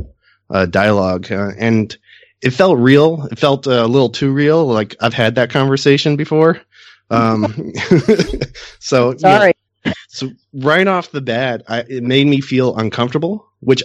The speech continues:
Speaker 1: I think maybe is the point, right? To get you in a, a space, um, that, hey, you are now in, uh, this uncomfortable situation, the same as Mildred.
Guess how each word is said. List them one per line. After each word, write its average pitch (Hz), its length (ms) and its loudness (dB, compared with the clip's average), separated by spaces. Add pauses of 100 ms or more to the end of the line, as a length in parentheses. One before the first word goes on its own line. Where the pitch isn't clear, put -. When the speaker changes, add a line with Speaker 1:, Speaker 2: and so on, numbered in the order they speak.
Speaker 1:
I 123 100 0
think 160 340 -2
maybe 131 560 2
is 120 180 0
the - 100 -8
point, 139 500 0
right? 117 280 0
To 120 80 -2
get 120 400 -2
you 123 260 2
in 117 220 0
a, 110 260 2
a 104 80 0
space, - 760 0 (560)
um, 107 540 2
that, 110 280 0 (120)
hey, 113 260 0
you 117 680 2
are 120 160 2
now 113 380 2
in, 110 260 0
uh, 104 280 -2
this 101 440 0 (440)
uncomfortable 131 560 0
situation, 104 840 -2
the 95 220 -4
same 113 300 2
as 98 120 -2
Mildred. 104 520 -2